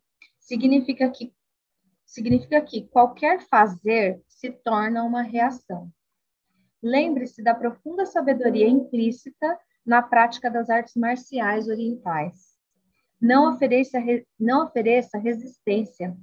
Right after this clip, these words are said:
à força opositora. Submeta-se para superá-la. Tendo estabelecido isso,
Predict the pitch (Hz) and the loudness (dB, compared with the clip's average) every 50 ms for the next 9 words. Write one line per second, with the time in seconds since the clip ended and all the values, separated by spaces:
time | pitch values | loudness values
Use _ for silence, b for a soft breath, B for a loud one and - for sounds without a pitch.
0 | - _ 208 208 - - - 220 226 220 220 - 233 233 233 - - 233 220 233 | -8 _ -6 -6 -6 -4 0 0 0 0 0 0 0 0 0 0 -4 -4 -4 -4
1 | 254 - _ - 196 185 180 175 170 165 - _ _ _ b b b b b b | -10 -12 _ -2 0 0 0 -2 -4 -10 -14 _ _ _ b b b b b b
2 | - - 262 233 226 277 262 240 220 202 202 214 - - 277 277 - - - 359 | -8 -4 -2 2 4 6 6 8 8 6 6 4 4 2 -2 -2 -2 -4 -8 -8
3 | 370 - _ - 220 226 233 233 - 226 - - 262 254 214 185 170 170 185 185 | -8 -4 _ 4 4 4 4 2 -2 -6 -2 0 2 4 4 4 4 2 2 -4
4 | 180 - _ _ _ _ _ _ _ _ _ _ _ _ _ _ _ _ _ _ | -8 -12 _ _ _ _ _ _ _ _ _ _ _ _ _ _ _ _ _ _
5 | _ _ _ _ _ _ _ - 294 320 370 370 349 - 330 277 247 254 240 233 | _ _ _ _ _ _ _ 2 2 4 4 4 4 4 2 4 4 4 4 4
6 | 233 - - 208 190 196 196 208 240 277 277 - - - - 180 175 180 | 2 0 -6 -6 -2 0 2 2 4 2 2 0 -4 -8 -8 -6 -6 -8